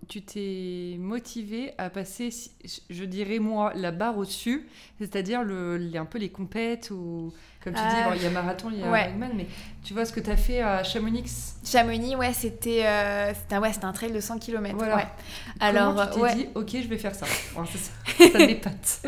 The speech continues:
Speaker 1: totalement.
Speaker 2: Oui, euh, bah alors tout d'abord, faut, faut, faut prévenir. Euh, donc moi maintenant, ça va faire, attends, combien de temps que je fais du sport ? Donc j'ai commencé à vingt ans, donc j'ai vingt-huit, ça fait huit ans maintenant
Speaker 1: Ouais.
Speaker 2: que j'ai, que je fais vraiment du sport. J'ai couru mon premier marathon, c'était il y a cinq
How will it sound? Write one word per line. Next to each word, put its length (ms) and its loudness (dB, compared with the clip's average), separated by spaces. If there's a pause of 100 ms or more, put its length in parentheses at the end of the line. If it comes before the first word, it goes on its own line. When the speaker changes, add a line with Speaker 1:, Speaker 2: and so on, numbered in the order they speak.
(120)
Speaker 1:
totalement. 420 0 (260)
Speaker 2:
Oui, 140 4
euh, 240 4
bah 140 4
alors 200 2
tout 100 -6
d'abord, 220 4
faut, 300 -2
faut, 260 -12
faut 240 -16
prévenir. 540 -4 (180)
Euh, 680 0
donc 120 -2
moi 120 4
maintenant, 180 0
ça 160 -2
va 80 4
faire, 340 -2
attends, 180 -14 (200)
combien 180 -8
de 60 -12
temps 180 -10
que 60 -16
je 60 -14
fais 200 -12
du 160 -8
sport ? 480 -8 (360)
Donc 120 0
j'ai 80 -2
commencé 260 0
à 160 6
vingt 400 0
ans, 140 0
donc 160 -2
j'ai 120 -4
vingt-huit, 460 -6
ça 80 -6
fait 80 -8
huit 260 -10
ans 80 0
maintenant 220 0
Speaker 1:
Ouais. 60 -8
Speaker 2:
que 140 -6
j'ai, 460 -4
que 80 -8
je 60 -6
fais 120 -8
vraiment 300 -2
du 140 -2
sport. 380 -2 (440)
J'ai 160 -2
couru 280 -2
mon 180 0
premier 440 -4
marathon, 600 -2
c'était 260 -12
il 60 -6
y 40 -4
a 140 -4
cinq 500 -6